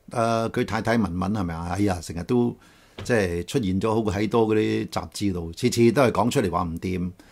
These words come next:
即係有乜特別嘢，話，呃，唔掂啊，大家不如捐啲錢俾我啦。咁大致都係呢啲咁嘅，即係，<laughs> 即係咁嘅情況咁樣嘅嘢啦。咁啊，又話生咗四件啦，哇，好大件事啊！生咗四件都梗係大件事啦，大佬。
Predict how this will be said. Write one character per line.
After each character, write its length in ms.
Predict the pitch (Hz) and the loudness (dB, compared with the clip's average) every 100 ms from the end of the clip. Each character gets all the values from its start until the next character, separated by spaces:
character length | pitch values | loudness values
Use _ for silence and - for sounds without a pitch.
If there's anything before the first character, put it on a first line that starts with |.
| - - | -20 2
即 100 | 139 | 4
係 300 | 120 104 101 | 4 2 0
有 100 | 120 | -2
乜 80 | |
特 80 | 117 | -2
別 40 | 92 | -2
嘢， 400 | 101 107 120 120 - _ | 0 2 2 -2 -10 _
話， 180 | 101 101 95 | 0 2 2
呃， 60 | 98 | 0
唔 200 | 95 98 | 0 0
掂 200 | 113 120 | 2 4
啊， 160 | 123 | 4
大 120 | 107 104 | 4 6
家 340 | 139 139 139 | 8 10 8
不 100 | 147 | 6
如 160 | 113 92 | 2 2
捐 200 | 135 131 | 2 2
啲 60 | 127 | 2
錢 180 | 117 | 2
俾 140 | 113 120 | 2 4
我 140 | 107 | 4
啦。 160 | 110 113 | 2 2
咁 200 | 117 110 | 2 0
大 200 | 92 98 | -2 -2
致 340 | 110 113 113 95 | -2 -2 -2 0
都 100 | 135 | 2
係 140 | 107 | 4
呢 60 | 110 123 | 4 2
啲 20 | |
咁 200 | 110 107 | 2 2
嘅， 260 | 117 104 101 | 2 2 0
即 100 | 90 | 2
係， 120 | 90 - - - - | 2 0 -8 -14 -16
<laughs> 320 | - 139 - | -16 -14 -12
即 100 | - | 4
係 60 | 135 | 6
咁 80 | 113 | 6
嘅 60 | 127 | 2
情 180 | 104 92 | 0 0
況 300 | 117 110 113 | 4 4 4
咁 0 | |
樣 100 | 113 | 0
嘅 60 | 113 | 2
嘢 140 | 117 104 | 2 4
啦。 300 | 113 113 - - - _ | 2 0 -6 -20 -20 _
咁 140 | 113 113 | 0 2
啊， 100 | 101 | 2
又 140 | 95 | 0
話 120 | 90 92 | -2 -2
生 180 | 113 | -2
咗 60 | 113 | -2
四 180 | 107 98 | -2 -4
件 180 | - 87 | -4 -6
啦， 120 | 95 | -4
哇， 260 | 87 98 101 | 0 2 2
好 120 | 82 76 104 | 0 -6 -6
大 140 | 87 | -4
件 160 | 85 85 | -4 -6
事 100 | 87 | -8
啊！ 40 | 85 | -4
生 140 | 117 | -2
咗 60 | 117 | 0
四 140 | 110 | 0
件 100 | 98 | 2
都 80 | 104 | 2
梗 80 | 123 | 4
係 40 | |
大 100 | 101 | 2
件 120 | 101 | 0
事 160 | 101 104 | -2 2
啦， 140 | 120 | 4
大 160 | 120 98 | 4 4
佬。 480 | 95 113 127 127 | 2 4 6 4